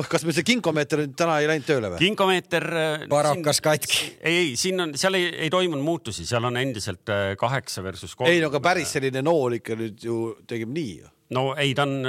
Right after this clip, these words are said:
Speaker 2: ta on jäänud nagu selle
Speaker 3: Paigale.
Speaker 2: stabiilseks, nad on selles
Speaker 1: No järgmiseks
Speaker 2: viie,
Speaker 1: saateks teeme,
Speaker 2: pluss viie peal.
Speaker 1: järgmiseks saateks teeme
Speaker 2: Visuaali või?
Speaker 1: Visuaali ikka, ikka, muidugi, muidugi.
Speaker 2: Jah.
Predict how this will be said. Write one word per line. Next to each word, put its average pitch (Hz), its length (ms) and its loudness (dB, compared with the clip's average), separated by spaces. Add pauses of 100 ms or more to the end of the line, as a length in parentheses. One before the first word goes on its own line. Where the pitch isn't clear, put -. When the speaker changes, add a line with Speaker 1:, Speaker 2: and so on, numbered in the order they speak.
(160)
Speaker 2:
ta 127 80 2
on 135 80 0
jäänud 131 240 -2
nagu 110 240 -4
selle 113 220 -2
Speaker 3:
Paigale. 127 240 0
Speaker 2:
stabiilseks, 101 400 -6
nad 87 180 -8
on 85 80 -16
selles 110 220 -2
Speaker 1:
No 165 40 4
järgmiseks 175 280 0
Speaker 2:
viie, 143 100 2
Speaker 1:
saateks 175 320 0
teeme, 139 160 2
Speaker 2:
pluss 127 240 0
viie 127 160 0
peal. 135 100 -2
Speaker 1:
järgmiseks 147 360 -2
saateks 131 260 -6
teeme 120 220 -2 (380)
Speaker 2:
Visuaali 104 520 0
või? 73 60 -10
Speaker 1:
Visuaali 117 400 -4
ikka, 117 160 -10
ikka, - 180 -16
muidugi, 104 320 -10
muidugi. 92 320 -14 (760)
Speaker 2:
Jah. 104 200 -6